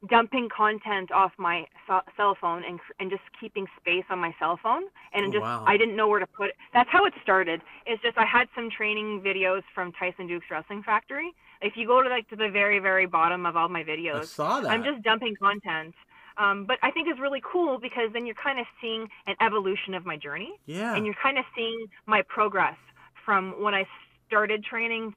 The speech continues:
Speaker 1: to now and how I'm evolving as a wrestler. So it's cool.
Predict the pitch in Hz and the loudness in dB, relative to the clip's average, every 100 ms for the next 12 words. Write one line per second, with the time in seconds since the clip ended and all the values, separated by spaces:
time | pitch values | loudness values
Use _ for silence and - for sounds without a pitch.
0 | - 190 175 160 180 262 403 _ _ - | -10 -8 -2 2 2 2 -2 _ _ -6
1 | 202 202 190 190 185 175 175 180 170 160 | -2 4 6 6 2 -2 -2 -2 -4 -8
2 | 160 156 147 - 131 123 - 240 262 - | -10 -8 -8 -10 -14 -14 -6 -4 -4 -6
3 | 262 277 - 160 139 | -6 -6 -4 -2 -4